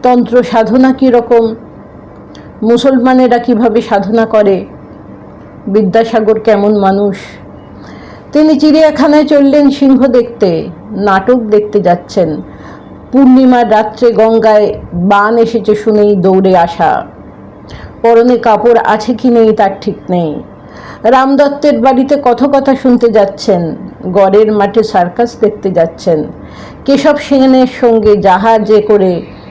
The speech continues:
সারাদিন তার জলভ্রমণ। শ্রীরামকৃষ্ণের জীবন ছিল নিত্য উৎসব, ধনের নয়, পাণ্ডিত্যের নয়, শিশুর মতোই আনন্দের আভিজাত্য তার। তার কাছে জীবন হলো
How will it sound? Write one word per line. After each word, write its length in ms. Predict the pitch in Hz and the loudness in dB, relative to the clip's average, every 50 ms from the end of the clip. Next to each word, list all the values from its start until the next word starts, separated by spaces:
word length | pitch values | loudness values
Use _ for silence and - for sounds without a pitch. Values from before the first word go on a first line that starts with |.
| - - - - | -20 -20 -20 -14
সারাদিন 600 | - - 220 202 202 196 202 196 208 208 202 185 | -8 -4 -2 0 0 0 2 2 2 2 0 0
তার 260 | - 196 190 196 175 | 0 0 0 0 0
জলভ্রমণ। 800 | 160 196 175 185 185 185 160 156 - 202 180 170 170 160 151 - - - - - - - - - - - - - - - - - - - - | 0 0 0 2 0 -2 -4 -4 -2 -2 0 0 0 -2 -4 -6 -8 -12 -16 -18 -20 -20 -20 -20 -20 -20 -20 -20 -20 -20 -20 -20 -20 -20 -18
শ্রীরামকৃষ্ণের 920 | - - - 285 285 294 294 294 302 277 294 294 294 - - 285 285 254 226 | -10 -2 0 2 2 2 2 2 0 0 0 -2 -2 0 0 0 2 2 2
জীবন 380 | 220 254 233 240 277 277 277 | 0 0 2 2 2 2 2
ছিল 300 | 269 277 - 277 247 247 | 2 0 0 0 2 2
নিত্য 440 | 247 247 240 240 240 - - - 254 | 2 2 2 0 -2 -4 -6 0 0
উৎসব, 560 | 247 233 220 226 - - - 226 190 180 170 - - - - - - - - - - - - - - - - - - - - - - - - 175 185 | 2 2 0 -2 -4 -4 -2 0 2 2 0 -2 -6 -18 -20 -20 -20 -20 -20 -20 -20 -20 -20 -20 -20 -20 -20 -20 -20 -20 -20 -16 -16 -12 -8 -6 -6
ধনের 400 | 175 160 220 233 233 240 247 247 | -4 0 0 2 2 4 4 2
নয়, 460 | 240 240 240 233 226 226 226 240 240 233 - | 2 2 2 2 2 2 0 0 -2 -4 -4
পাণ্ডিত্যের 680 | 233 220 214 220 220 208 240 233 - - - 240 233 214 | -2 0 0 0 2 0 0 -2 -2 -2 0 2 2 2
নয়, 440 | 226 220 214 214 214 214 214 208 208 | 2 2 2 2 2 0 0 -2 -6
শিশুর 460 | - - - 247 247 - 277 277 262 | -6 -6 -4 -4 -4 -2 -2 0 2
মতোই 500 | 254 247 233 214 190 208 208 208 208 190 - - | 2 2 2 0 0 2 0 0 0 -2 -6 -4
আনন্দের 580 | - 175 196 196 208 214 214 208 180 196 190 175 180 - - - - - - - - - - | -4 -2 -2 0 0 0 0 0 0 0 0 0 -4 -10 -16 -20 -20 -20 -20 -20 -20 -14 -8
আভিজাত্য 760 | - - 202 202 190 226 240 220 220 190 190 - - 208 190 | -4 -2 -2 0 0 0 0 2 0 0 -2 -4 -2 -2 -2
তার। 300 | 180 - 170 165 156 156 - 165 - - - - - - - - - - - - - - - - | 0 2 0 2 0 -2 -4 -8 -14 -16 -20 -20 -20 -20 -20 -20 -20 -20 -20 -20 -20 -14 -6 -2
তার 240 | 214 196 196 185 185 | -2 0 0 0 -2
কাছে 320 | - 196 185 - - 208 | -2 -2 -2 -2 -2 -4
জীবন 400 | 190 170 196 185 170 202 208 208 | -2 0 0 0 2 2 2 0
হলো 480 | 208 - 190 180 175 170 160 151 135 | 0 0 -2 0 0 2 0 0 -2